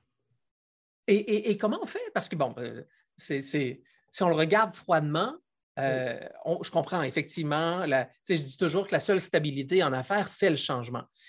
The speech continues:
Speaker 1: Et que
Speaker 2: Oui.
Speaker 1: si on décide de vouloir garder un statu quo, ben, on est déjà en retard sur ceux qui, eux, continuent d'avancer. Donc, c'est un peu, un, un peu ce que tu dis, et, et je partage totalement ton point de vue.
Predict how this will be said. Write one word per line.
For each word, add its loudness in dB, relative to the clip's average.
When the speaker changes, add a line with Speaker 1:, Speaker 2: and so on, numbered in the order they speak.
Speaker 1:
Et 4
que 2
Speaker 2:
Oui. 4
Speaker 1:
si 2
on 4
décide 0
de 2
vouloir 2
garder 0
un -2
statu -4
quo, 0
ben, 4
on 4
est 6
déjà 2
en 0
retard -6
sur -6
ceux -4
qui, -8
eux, 6
continuent 0
d'avancer. 4
Donc, -4
c'est -2
un 0
peu, 2
un, 0
un 0
peu 0
ce -2
que -2
tu -6
dis, -4
et, 2
et 0
je -2
partage -4
totalement 2
ton -6
point -4
de -6
vue. -14